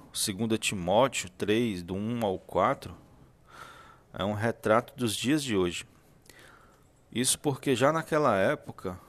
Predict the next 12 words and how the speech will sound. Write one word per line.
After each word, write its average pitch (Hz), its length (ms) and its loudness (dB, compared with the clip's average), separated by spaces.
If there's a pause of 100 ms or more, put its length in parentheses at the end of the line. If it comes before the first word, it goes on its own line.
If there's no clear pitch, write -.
a 95 160 -2
igreja 107 440 0
sofria 135 640 0
com 143 140 -6
essas 135 280 -2
coisas. 95 600 -2 (1900)
O 104 60 -12
mistério 107 400 2
da 117 100 4
iniquidade 110 600 2
já 104 120 4
vem, 101 460 -2